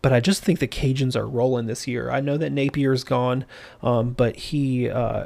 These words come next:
he built something pretty impressive in Louisiana, um, and I think they're gonna get one more win this season. Uh, so I predict that Louisiana is gonna win this game with a score of forty-two to twenty-eight. All right, going from Louisiana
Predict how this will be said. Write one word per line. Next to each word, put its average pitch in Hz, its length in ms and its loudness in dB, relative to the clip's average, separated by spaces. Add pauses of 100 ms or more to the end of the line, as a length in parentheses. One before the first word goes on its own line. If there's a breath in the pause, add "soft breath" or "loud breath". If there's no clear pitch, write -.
he - 180 0
built 143 280 4
something 123 640 -2
pretty 208 240 4
impressive 131 680 2
in 131 180 0
Louisiana, 123 680 2 (360 loud breath)
um, 120 220 2
and 127 100 2
I 127 40 4
think 202 240 2
they're 147 100 6
gonna 127 300 4
get 123 280 0
one 135 320 4
more 127 280 4
win 117 420 0 (380 loud breath)
this 127 180 2
season. 120 540 -2 (260 loud breath)
Uh, 120 160 -2
so - 140 2
I 143 100 6
predict 151 320 2
that 117 200 2
Louisiana 131 440 2
is 117 80 -4
gonna 120 180 -2
win 117 200 -2
this 110 160 -6
game 113 340 -8 (260 loud breath)
with 120 160 -4
a 113 60 -4
score 123 640 -4 (320)
of 135 140 -2
forty-two 147 760 2
to 147 140 -6
twenty-eight. 92 680 -6 (1000)
All 139 160 0
right, 131 220 0
going 143 260 4
from 131 320 4
Louisiana 135 920 4